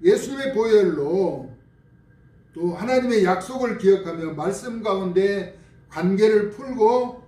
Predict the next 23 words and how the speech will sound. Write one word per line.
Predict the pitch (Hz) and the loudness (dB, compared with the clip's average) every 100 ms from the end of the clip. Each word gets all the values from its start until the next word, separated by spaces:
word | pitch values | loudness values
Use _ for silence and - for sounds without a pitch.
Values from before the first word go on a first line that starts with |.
| - | -6
억제는 | 180 190 226 214 208 170 | -4 -4 -2 0 0 0
억압과 | 170 190 180 190 180 170 175 | 0 0 0 -2 -2 -2 -6
고통에서 | 196 202 226 226 208 226 226 214 - - | -10 -8 -8 -8 -6 -6 -6 -10 -16 -20
자유를 | - 170 226 220 185 - - | 0 2 4 2 2 0 -8
마음껏 | 131 165 220 226 226 185 | -4 -2 -2 -4 -4 -4
누리는 | 156 170 180 147 131 - - - | -2 -2 -2 -4 -10 -16 -20 -4
해방의 | 190 190 175 165 156 | 0 2 0 -2 -4
기쁨이죠. | 160 180 170 175 247 156 - - - - | -6 -4 -4 -2 -2 -2 -4 -14 -20 -12
열매 | 156 180 202 202 | 0 2 2 2
맺는 | 190 185 190 180 | 2 2 0 -2
형통한 | 240 - 240 220 185 | -6 -8 -8 -6 -2
복이 | 190 202 196 196 - | 0 0 -2 -4 -4
임할 | 175 185 180 | 0 2 0
수 | 180 175 | 0 -4
있기를 | 165 180 165 165 220 220 - - _ _ _ _ | -2 0 2 2 2 0 -10 -20 _ _ _ _
약속을 | 170 208 - 262 247 214 | -6 -6 -4 -4 -2 -2
성취하신 | - 247 - 196 147 - - - _ _ | -2 -4 -2 -2 -2 -8 -16 -20 _ _
또 | 202 202 | -4 -2
죄악을 | 196 196 226 214 202 185 | 2 4 4 4 2 0
이기신 | 185 190 180 160 143 - - | -4 -6 -6 -8 -10 -20 -4
예수님의 | 165 190 208 196 180 | -2 0 0 2 2
존귀하신 | 180 180 175 170 165 | 2 2 0 -2 -6
이름으로 | 165 160 180 226 220 | -8 -2 -2 -2 -6